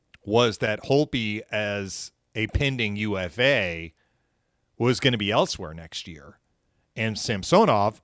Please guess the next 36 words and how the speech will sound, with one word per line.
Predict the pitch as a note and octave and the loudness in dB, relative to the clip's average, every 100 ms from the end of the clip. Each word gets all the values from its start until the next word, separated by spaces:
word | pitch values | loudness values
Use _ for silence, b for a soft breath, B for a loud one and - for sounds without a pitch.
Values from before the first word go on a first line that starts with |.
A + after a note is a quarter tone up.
| _ - | _ -8
who | A2 G#2 | -2 0
is | F#2 | 0
a | F#2+ | -2
former | - A#2+ A#2 | -2 -2 -2
first-round | - G2+ - G2+ F#2 - | -4 -6 -6 -8 -8 -8
pick, | D#2+ G2 - _ _ _ _ _ _ _ _ _ _ | -10 -12 -16 _ _ _ _ _ _ _ _ _ _
couple | - - G#2+ | -4 -2 -2
years | - A2 G#2+ A2 G#2 | -2 -2 -2 -2 -6
of | F2+ - _ _ - | -8 -12 _ _ -14
experience | - - A2+ G#2+ G#2 F#2 | -12 -4 -4 -2 -4 -8
pro | - C#3+ B2 | -2 2 2
hockey-wise, | G2+ F#2 G2 E2+ E2 D#2 F2 C3 A2+ | 0 -6 -10 -10 -8 -8 -8 -8 -10
and | F#2 | -8
had | F#2+ G2 | -6 -6
the | F#2+ | -8
good | E2+ A#2+ G#2 | -4 -4 -2
year | G#2 F#2+ F2 | -4 -6 -4
this | G#2 G#2 F#2 | -4 -4 -8
year, | D2+ D#2+ F2+ _ _ _ _ _ _ _ _ - | -10 -12 -16 _ _ _ _ _ _ _ _ -4
was | A2 G#2 | -2 -2
gonna | A2 G2+ | -2 -4
take | - A2+ - | -2 -2 0
over | G#2+ G2+ G2 F#2 F2 - _ _ _ _ - | -2 -2 -2 -4 -4 -10 _ _ _ _ -8
as | G2+ F2 | -6 -4
their | G2 F#2+ | -6 -4
main | G2+ F2+ | -4 -4
guy | F2 G2+ G2 F2+ F2 F2 _ _ _ - | -4 -2 -2 -4 -8 -12 _ _ _ -2
next | A#2+ F3 - F#2 | 0 0 -2 -10
year. | D#2 E2+ F#2+ _ _ _ - | -10 -12 -14 _ _ _ 2
Not | G3+ B3 - _ | 4 4 2 _
completely | D3+ C#3 F#3 G3+ D#3+ A#2+ | -8 -2 2 2 2 -4
dissimilar | A#2+ - C3 B2+ A#2 A2 | -4 -2 0 2 2 0
to | - | -2
the | G#2+ | -4
Vasilevsky | G#2+ A#2+ - B2 A2 - G#2 E2 | 0 -2 0 -2 -2 -4 -10 0
Bishop | D3 - A2+ - | 2 2 -2 -2